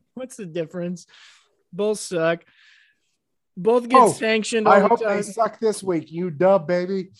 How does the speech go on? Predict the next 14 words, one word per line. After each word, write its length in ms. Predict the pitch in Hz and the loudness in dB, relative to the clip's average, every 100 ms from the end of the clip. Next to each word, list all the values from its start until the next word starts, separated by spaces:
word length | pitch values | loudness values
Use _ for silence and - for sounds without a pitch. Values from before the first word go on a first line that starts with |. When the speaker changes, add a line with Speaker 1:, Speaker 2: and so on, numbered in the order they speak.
| - 226 | -16 -8
Speaker 1:
<laughs> 220 | 165 180 | -6 -4
Both 260 | 180 214 220 | -2 -2 -2
get 220 | 214 170 | -2 -2
sanctioned 560 | - 202 196 202 190 | -6 -4 -4 -6 -6
all 140 | 190 190 | -4 -4
the 100 | 175 | -6
time 360 | 202 185 190 | -6 -6 -6
for 180 | 180 180 | -8 -10
violations. 920 | 170 170 175 170 165 165 190 175 180 - | -6 -4 -4 -4 -6 -6 -10 -12 -12 -2
I'm 200 | 220 277 | 0 4
also 400 | 294 285 285 277 | 4 2 0 0
on 240 | 269 262 254 | 0 0 -2
Indianapolis. 1040 | 262 254 247 247 240 240 233 233 262 240 202 | -4 -6 -6 -6 -6 -4 -2 -2 -6 -12 -14
Jacksonville 1080 | 165 262 269 277 269 247 226 233 220 190 139 | -6 0 0 -2 -8 -10 -6 -2 0 0 -4